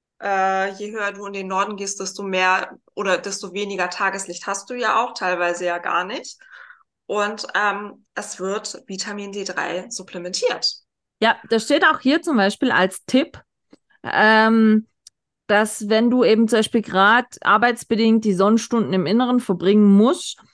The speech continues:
Speaker 2: äh, dass es deshalb schnell zu einem Vitamin-D-Mangel kommen kann, der schnell zu Stimmungsschwankungen oder, oder sogar zu depressiven Episoden führen kann.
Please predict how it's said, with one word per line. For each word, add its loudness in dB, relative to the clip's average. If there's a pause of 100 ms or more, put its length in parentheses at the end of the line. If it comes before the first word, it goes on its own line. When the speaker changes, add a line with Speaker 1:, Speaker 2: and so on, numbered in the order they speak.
(500)
Speaker 2:
äh, 4
dass 0
es -8
deshalb 0
schnell 2
zu -2
einem 6
Vitamin-D-Mangel 4
kommen 2
kann, 2
der 2
schnell 2
zu -10
Stimmungsschwankungen 2
oder, 6
oder 4
sogar 2
zu -6
depressiven 2
Episoden 4
führen -2
kann. -4